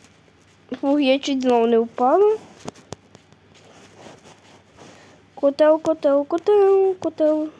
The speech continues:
Принесу додому котел. Стоп, ми маємо пройти.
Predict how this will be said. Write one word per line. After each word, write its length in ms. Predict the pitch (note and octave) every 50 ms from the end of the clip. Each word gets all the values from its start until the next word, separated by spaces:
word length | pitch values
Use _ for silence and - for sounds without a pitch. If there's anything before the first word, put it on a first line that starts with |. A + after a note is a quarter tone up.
| _ _ _ _ _ - - - - - - - - - - - - - - - - - _ _ _ _ _ _
Принесу 460 | - C#4+ D4 D4+ D4+ D#4 D4+ D#4+ D#4
додому 480 | C#4+ C#4 D4+ C4+ D4 D4 C#4+ C4+ B3+ B3+
котел. 640 | - C4 C4+ - - - A#4+ B4 B4+ B4+ B4 B4 A4+ - - - - - - - - - - - - - _ - - - _ - - - - - - _ _ _ _ _ _ _ _ _ _ - - - - - - _ _ _ _ _ _ _ _ _ _ _ _ _ _ _ _ _ _ _ _ _ _ _ _ _ _ _ _ _ _ _ - - - - - - - - - - - - - - - - _ _ _ - - - - - - - - - - -
Стоп, 180 | D4+ D4 C4+ B3+
ми 380 | C4+ C#4 D4 E4 F4 F4+ E4 - - - - - - - - - - - - - - - - - - - -
маємо 460 | C4+ C#4+ D4 D4 D4 D4 D4 C#4 C4+
пройти. 640 | - C#4+ C4+ C4+ C#4+ C#4 C#4+ C4+ - D4+ D#4+ E4+